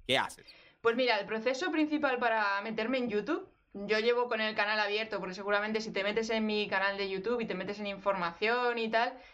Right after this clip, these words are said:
Speaker 2: te sale que llevo con el canal desde el dos mil diecisiete. Lo que pasa es que yo siempre he sido una persona muy tímida y yo he hecho producción audiovisual, ¿vale? Yo vengo del mundo de la producción audiovisual, desde los veinte añitos, ahora ya cuento con treinta y cinco. Entonces,
Speaker 1: Ok, ok,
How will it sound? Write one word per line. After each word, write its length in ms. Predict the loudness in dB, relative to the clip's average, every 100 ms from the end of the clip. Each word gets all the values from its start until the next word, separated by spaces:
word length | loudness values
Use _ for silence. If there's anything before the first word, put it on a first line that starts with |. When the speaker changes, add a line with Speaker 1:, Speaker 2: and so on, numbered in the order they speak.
| -6
Speaker 2:
te 100 | 0
sale 260 | 4 4 4
que 100 | 2
llevo 180 | 0 0
con 100 | -2
el 100 | 0
canal 240 | 0 0
desde 180 | -2 -4
el 60 | -2
dos 100 | 0
mil 160 | 0
diecisiete. 720 | -2 -4 -4 0 0 0 -8 -18 _ -20 _ -4
Lo 240 | 2 4
que 100 | 4
pasa 280 | 0 0 -2
es 100 | 0
que 240 | 0 2
yo 160 | 2 0
siempre 320 | 2 0 0
he 20 |
sido 180 | -2 0
una 180 | 0 2
persona 480 | 0 0 0 0 -2
muy 320 | -2 2 2
tímida 540 | 0 0 2 2 -2 -4
y 100 | 2
yo 100 | 2
he 40 |
hecho 160 | 2 2
producción 400 | 2 2 0 0
audiovisual, 560 | 2 -2 -2 0 0
¿vale? 200 | 2 0 2
Yo 80 |
vengo 200 | 0 2
del 120 | 0 0
mundo 240 | 0 2
de 80 | 2
la 100 | 0
producción 400 | -4 -6 -2 0
audiovisual, 640 | 0 0 0 0 0 -2 -18 -20 -20 6
desde 200 | 6 8
los 140 | 2 2
veinte 280 | 0 2
añitos, 360 | 0 0 -8 0
ahora 140 | 2
ya 180 | 4 2
cuento 220 | 2 2
con 140 | 2 0
treinta 280 | 0 2 0
y 100 | 0
cinco. 480 | -4 -4 -6 -8 _ _ _ _ _ _
Entonces, 560 | -2 2 4 2 -2 -10 -10
Speaker 1:
Ok, 160 | -2 0 0
ok, 100 | -2